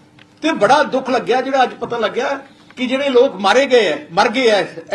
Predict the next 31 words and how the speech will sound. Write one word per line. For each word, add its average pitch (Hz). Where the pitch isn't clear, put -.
ਇਸ, -
ਅਹ, 185
ਤ-, 202
ਅਹ, 185
ਪੰਜਾਬ, 151
ਆਪਣੇ 160
ਫਲੱਡਸ 196
ਕਰਕੇ, 214
ਇਹਨਾਂ 269
ਨੇ 302
ਚਾਰ 254
ਲੱਖ 247
ਰੁਪਇਆ 208
ਕੰਪਨਸੇਸ਼ਨ 151
ਦਿੱਤੀ। 113
ਤੇ 214
ਥੋੜ੍ਹੇ 196
ਦਿਨ 226
ਪਹਿਲੇ 220
ਜਿਹੜੇ 208
ਸ਼ਰਾਬ 165
ਪੀ 226
ਕੇ 240
ਮਰੇ 233
ਸੀ, 226
ਉਹਨਾਂ 226
ਨੂੰ 233
ਤਾਂ 240
ਦਸ 160
ਲੱਖ 156
ਦੇਤੀ। 156